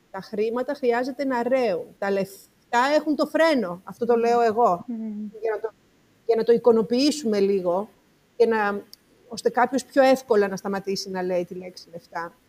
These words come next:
Speaker 1: Επίσης, ο κο-, ο κόσμος λέει συχνά, ακόμα και όταν χρησιμοποιεί τη λέξη χρήματα, λέει, «βγάζω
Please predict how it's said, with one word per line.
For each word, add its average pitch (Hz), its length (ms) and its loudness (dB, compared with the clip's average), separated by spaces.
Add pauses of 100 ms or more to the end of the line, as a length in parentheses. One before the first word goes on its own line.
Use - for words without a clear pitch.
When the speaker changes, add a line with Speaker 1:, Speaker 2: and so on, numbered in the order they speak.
(360)
Speaker 1:
Επίσης, 320 420 -2
ο 233 60 4
κο-, 233 280 4
ο 233 60 0
κόσμος 277 520 -2
λέει 262 300 0
συχνά, 247 560 -4 (520)
ακόμα 262 360 0
και 294 60 -4
όταν 269 140 -6
χρησιμοποιεί 220 460 -6
τη - 80 -12
λέξη 196 360 -8
χρήματα, 175 380 -8
λέει, 247 260 2
«βγάζω 202 720 -2